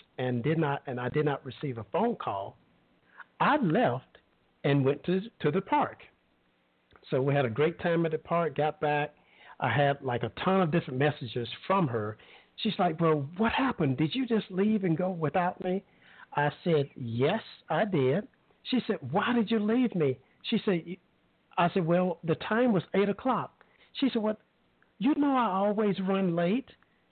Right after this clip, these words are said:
So I said, "Well, next time you will not r-, run late because I'm an on-time person. So if you're gonna go with me, you better make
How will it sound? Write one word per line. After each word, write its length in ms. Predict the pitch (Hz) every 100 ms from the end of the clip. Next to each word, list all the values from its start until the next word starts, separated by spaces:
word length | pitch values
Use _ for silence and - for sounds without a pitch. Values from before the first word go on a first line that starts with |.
| _ _ _ _ _ _ _ _ - - - - -
So 420 | 143 127 143 220 - - _ _
I 120 | 143 156
said, 140 | 151 131
"Well, 160 | 143
next 400 | 135 156 254 -
time 380 | - 139 131 143 -
you 280 | 135 143 151
will 340 | 135 165 262 226
not 260 | 143 127
r-, 240 | 139 127 131
run 320 | 143 135 120
late 260 | 117 127 -
because 360 | 135 135 120 120 _
I'm 280 | 156 190 185
an 100 | 147 -
on-time 560 | 175 220 208 180 170 151
person. 400 | - 185 - 113
So 120 | 139 120
if 100 | 113
you're 160 | 196
gonna 180 | 247 240
go 160 | 214 226
with 220 | 220 240
me, 260 | 240 240 - _ _ _ _
you 200 | 147 165
better 360 | 131 - 208 208
make 200 | 202